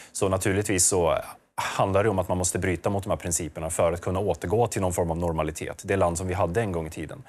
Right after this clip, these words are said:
Och nu tänker inte jag gå i förs-, helt i försvarsläge för såna här, äh, metoder, för jag har kritiserat såna här saker förut. Vi ska ju naturligtvis inte ha g-,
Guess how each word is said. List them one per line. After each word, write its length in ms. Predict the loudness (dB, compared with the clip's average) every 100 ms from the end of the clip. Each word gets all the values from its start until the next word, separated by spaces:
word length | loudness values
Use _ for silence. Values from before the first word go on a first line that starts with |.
| -20 -20
Och 140 | -6 -2
nu 60 |
tänker 160 | 0 2
inte 100 | 4
jag 220 | 4 2
gå 160 | 0 0
i 40 |
förs-, 320 | 0 -4 -2
helt 200 | 0 0
i 20 |
försvarsläge 680 | -2 0 2 2 2 2 0
för 80 | -4
såna 220 | -4 -2
här, 260 | 0 0 0
äh, 60 |
metoder, 500 | -2 -2 0 0 -2
för 100 | 0
jag 40 | 0
har 60 |
kritiserat 460 | 0 0 0 0 -2
såna 160 | -4 -4
här 60 |
saker 260 | -4 -6 -6
förut. 380 | -4 -4 -4 -6
Vi 60 | -2
ska 120 | 2
ju 60 |
naturligtvis 480 | 2 2 -2 -2 -4
inte 120 | -2
ha 280 | 0 4 4
g-, 100 | 2